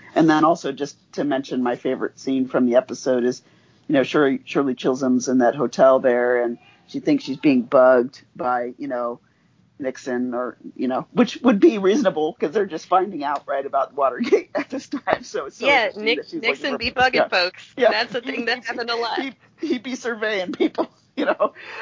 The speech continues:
Speaker 1: uh, you know, yeah, he's put this, uh, Secret Service on you, but is it there to survey you or to, you know, protect you? But she, she l-, goes to the vent, right, opens it up,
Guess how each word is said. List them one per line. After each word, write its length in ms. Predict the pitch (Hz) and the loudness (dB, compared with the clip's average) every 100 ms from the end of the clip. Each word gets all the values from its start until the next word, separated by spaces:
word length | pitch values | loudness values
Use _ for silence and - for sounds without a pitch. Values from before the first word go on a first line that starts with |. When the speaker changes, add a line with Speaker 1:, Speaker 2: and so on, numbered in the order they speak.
| - | -8
Speaker 1:
uh, 220 | - 151 147 | -2 -2 -2
you 100 | 185 | -2
know, 120 | 160 | -2
yeah, 260 | 156 226 190 | 0 0 0
he's 160 | 196 | -4
put 260 | - 233 202 | -6 -4 -4
this, 280 | 180 180 - | -6 -8 -8
uh, 200 | 175 170 | -8 -8
Secret 460 | - - 175 185 170 | -12 -14 -6 -6 -2
Service 320 | 202 208 196 | -2 -2 2
on 160 | 156 | 2
you, 100 | 156 160 | 2 2
but 200 | 170 - | 0 0
is 160 | 175 156 | -4 -2
it 120 | 156 | -2
there 160 | 156 156 | -2 -2
to 140 | 160 | -4
survey 380 | - 160 156 302 | -4 -6 -4 -2
you 280 | 403 427 453 | 4 4 4
or 200 | 277 185 | 2 0
to, 140 | 254 | -2
you 240 | 233 214 175 | -2 2 4
know, 300 | 165 156 170 | 6 6 4
protect 440 | - 233 277 - | 0 -4 -4 -6
you? 140 | 143 - - _ - | -10 -10 -18 _ -4
But 240 | 160 - | -4 -4
she, 400 | - 175 156 151 _ | -4 0 0 -2 _
she 180 | - 175 | -6 -4
l-, 200 | 156 143 180 | -4 -6 0
goes 400 | 165 165 185 - | 4 6 6 2
to 120 | 254 | 0
the 100 | 160 | 2
vent, 460 | 196 170 160 131 - | 4 6 4 2 -4
right, 200 | 147 143 - | -2 -2 0
opens 400 | 175 208 180 160 | -4 -4 -8 -4
it 100 | 151 | -2
up, 260 | 135 135 | -2 -2